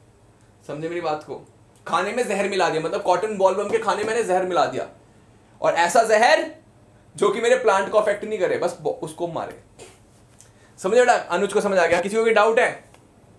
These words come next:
बहुत ही इंपॉर्टेंट है। क्वेश्चन क्या आता है? कौन सा डीएनए लिया था हमने बैट-, बीसी का, Sorry बीटी का, sorry बीसी का, बीटी का। कौन सा डीएनए लिया था मैंने बीटी bacteria का? बताओ।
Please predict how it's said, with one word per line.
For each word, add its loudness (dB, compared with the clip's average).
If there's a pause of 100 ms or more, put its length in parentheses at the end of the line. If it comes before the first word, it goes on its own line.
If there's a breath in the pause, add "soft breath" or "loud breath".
(1200 loud breath)
बहुत 4
ही -2
इंपॉर्टेंट 2
है। -2
क्वेश्चन -2
क्या 4
आता 4
है? 0 (240 loud breath)
कौन 2
सा 4
डीएनए 4
लिया 4
था 4
हमने -2
बैट-, 2
बीसी -8
का, 0 (840)
Sorry 2
बीटी -4
का, 2
sorry -2
बीसी -6
का, -4
बीटी -4
का। -2 (640 loud breath)
कौन 6
सा 6
डीएनए 2
लिया 2
था -2
मैंने 2
बीटी -6
bacteria 0
का? -2
बताओ। 0